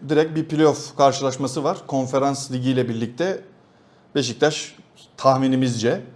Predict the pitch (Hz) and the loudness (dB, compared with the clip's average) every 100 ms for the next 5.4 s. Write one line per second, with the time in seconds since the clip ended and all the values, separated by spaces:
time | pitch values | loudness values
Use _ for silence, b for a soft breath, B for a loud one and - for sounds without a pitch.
0 | - 131 113 107 104 165 - - 117 107 | -10 -6 -4 -4 -2 -2 -4 -6 -4 -4
1 | 104 117 202 - - 156 170 175 143 117 | -6 -4 -6 -8 2 6 8 8 4 -4
2 | 120 110 120 104 110 151 214 - 139 135 | -6 -6 -6 -4 -4 -6 -8 -8 -4 -4
3 | 135 139 135 131 135 131 131 131 131 127 | 0 -2 -2 -6 -2 -2 -2 -4 -4 -6
4 | 127 127 123 147 127 123 113 127 123 151 | -6 -6 -8 -6 -6 -6 -6 -6 -4 -6
5 | 196 156 151 196 | -4 -4 -4 -8